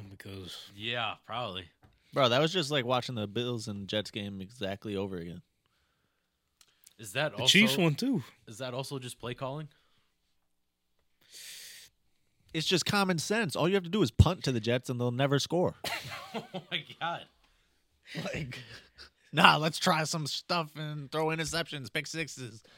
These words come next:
Speaker 3: throw 'em over here on the thirty
Speaker 1: I
Speaker 3: yard
Speaker 1: know
Speaker 3: line.
Speaker 1: Donnie's not gonna like this.
Speaker 2: He's gonna say it.
Speaker 1: But I think if Aaron Rodgers was out there playing right now. <laughs>
Speaker 3: What?
Speaker 1: I don't know if they have any losses, bro.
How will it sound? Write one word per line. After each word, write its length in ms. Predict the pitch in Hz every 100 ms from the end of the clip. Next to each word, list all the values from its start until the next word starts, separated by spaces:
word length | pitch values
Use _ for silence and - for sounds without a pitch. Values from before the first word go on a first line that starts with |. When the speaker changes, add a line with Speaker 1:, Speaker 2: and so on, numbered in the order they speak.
| - _ -
Speaker 3:
throw 160 | 156
'em 100 | 160
over 260 | 160 156 160
here 120 | 160
on 80 | 156
the 100 | 147
thirty 280 | - 156 156
Speaker 1:
I 20 |
Speaker 3:
yard 120 | 156
Speaker 1:
know 60 | 165
Speaker 3:
line. 100 | 160
Speaker 1:
Donnie's 360 | 151 165 170 151
not 220 | 156 143
gonna 140 | 135 139
like 260 | 131 117
this. 220 | 120 113 - - _ _ _ _ _ -
Speaker 2:
He's 180 | 90
gonna 160 | 82 73
say 140 | - 76
it. 120 | 76 - - _ _ _ _ - - - - - _ _
Speaker 1:
But 120 | - 101
I 60 |
think 260 | 117 160 139
if 140 | 113
Aaron 200 | 123 123
Rodgers 360 | 113 131 131 123
was 80 | 131
out 180 | 131
there 140 | 127 127
playing 320 | - 139 131
right 180 | 135 131
now. 260 | 135 139 120 - - - - - - - _ - - -
<laughs> 120 | 196 - 226 - - 202 - 190
Speaker 3:
What? 300 | 110 92 - _ _ _ _ _ _ _ _ _ _ - -
Speaker 1:
I 60 | -
don't 160 | 147 127
know 60 | 120
if 100 | -
they 140 | 110
have 120 | 107
any 120 | 98 92
losses, 420 | 90 90 - - -
bro. 160 | 85